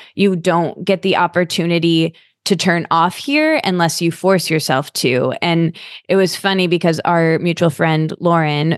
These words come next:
who connected us, looked over at me and, <laughs> like, just started laughing when you said that.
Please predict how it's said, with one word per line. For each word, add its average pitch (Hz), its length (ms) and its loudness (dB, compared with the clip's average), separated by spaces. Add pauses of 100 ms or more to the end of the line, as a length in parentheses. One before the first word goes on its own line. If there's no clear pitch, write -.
(120)
who 156 380 0
connected 175 440 -2
us, - 400 0 (680)
looked 220 480 0
over 185 300 0
at 175 140 -2
me 180 160 -2
and, 190 240 0
<laughs> - 40 -6
like, 254 140 2 (400)
just 208 300 0
started 185 340 -2
laughing 185 680 0
when 196 140 0
you 180 120 2
said 175 320 -4
that. 254 380 0